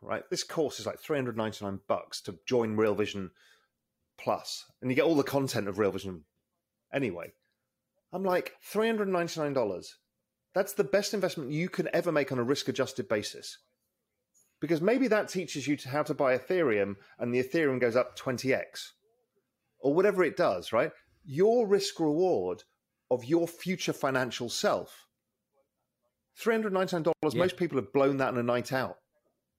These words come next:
Speaker 1: I'm like, "Are you insane?" You know, d-, please blow it on a night out. It's fun. But are you insane not, not to do something like this for yourself?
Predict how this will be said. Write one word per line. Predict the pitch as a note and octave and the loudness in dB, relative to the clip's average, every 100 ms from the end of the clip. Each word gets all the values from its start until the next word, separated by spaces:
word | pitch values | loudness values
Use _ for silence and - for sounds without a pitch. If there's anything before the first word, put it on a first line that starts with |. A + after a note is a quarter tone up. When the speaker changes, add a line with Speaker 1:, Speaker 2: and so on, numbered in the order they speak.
| _ _ _ _ _ _ _ - | _ _ _ _ _ _ _ -8
Speaker 1:
I'm | D#3+ | -2
like, | F3 - _ _ _ - | -2 -2 _ _ _ -2
"Are | G#3 | 0
you | G3+ | 2
insane?" | E3+ B2+ - - D#3 E3 A#3 C#4 A3 _ _ - | 0 0 -2 2 2 2 2 -2 -6 _ _ -6
You | F#3+ | -2
know, | D#3 D#3 G#2+ - | 4 4 4 -4
d-, | - G#2+ - | -10 -8 -2
please | G3+ F#3+ | -2 2
blow | C3 | 2
it | A2+ | 2
on | A2 | 2
a | |
night | G#2 G#2 | -2 0
out. | A#2 | -2
It's | G#2+ | -2
fun. | - B3+ A#2+ - | -2 -2 -2 -2
But | - - - _ | -2 -4 -20 _
are | F#3+ | 0
you | G3 | 0
insane | E3+ - F3 F3 E3 | 0 0 2 2 2
not, | D#3+ - | 0 -2
not | C#3 D3+ A#2 - | 0 2 2 -2
to | C#3+ | 0
do | A#2+ | 0
something | A2 G2+ G#2+ | 0 -2 -2
like | G2+ G2 | -2 0
this | A2+ | -2
for | - | -2
yourself? | G#2+ G2+ B3 F3+ F2+ - | -2 0 2 2 0 -8